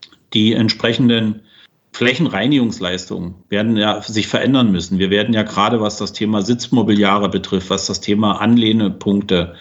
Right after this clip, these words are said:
aber auch entsprechende Informationspunkte oder die Infopoints müssen ja jetzt anders bedient und ausgestattet werden. Das erfolgt in Zusammenarbeit mit der D B Services.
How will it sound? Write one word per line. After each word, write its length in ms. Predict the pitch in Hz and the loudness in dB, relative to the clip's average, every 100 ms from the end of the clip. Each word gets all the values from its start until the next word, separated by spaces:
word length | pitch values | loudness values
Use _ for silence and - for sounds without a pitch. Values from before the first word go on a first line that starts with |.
| - - - - | -20 -20 -20 -2
aber 240 | 107 117 | 2 4
auch 240 | 104 113 107 | 2 0 0
entsprechende 560 | 104 - 101 98 104 | -4 -2 -2 0 0
Informationspunkte 1500 | 101 117 117 107 98 - 113 131 - 123 120 120 117 107 - - - - - | 2 0 0 0 0 2 2 2 -2 2 2 2 0 0 -6 -20 -20 -18 -4
oder 220 | 107 104 | 0 0
die 140 | 110 | 0
Infopoints 880 | 120 127 123 - 98 104 117 - - _ _ _ _ _ _ | 0 0 -2 0 0 0 0 -4 -12 _ _ _ _ _ _
müssen 400 | 107 113 113 139 | -2 0 2 2
ja 80 | 117 | 2
jetzt 220 | 110 104 | 2 -2
anders 340 | 110 123 120 - | -2 -2 -2 -4
bedient 420 | 98 107 131 135 | -8 -2 -2 0
und 160 | 110 | -2
ausgestattet 600 | 110 120 - 127 92 92 - | -2 -2 -4 -4 -2 -4 -2
werden. 380 | 87 85 87 - _ _ _ | -2 -2 -6 -12 _ _ _
Das 320 | 107 95 - - | -2 0 -2 -2
erfolgt 520 | 107 - 104 110 117 | -2 0 2 2 0
in 120 | 101 | -2
Zusammenarbeit 560 | 104 101 113 104 104 104 | 0 0 2 2 2 2
mit 120 | 104 | 0
der 80 | 98 | 0
D 140 | 98 | 2
B 100 | 101 | 0
Services. 680 | 98 107 113 98 87 82 - | 0 0 0 -2 -6 -10 -18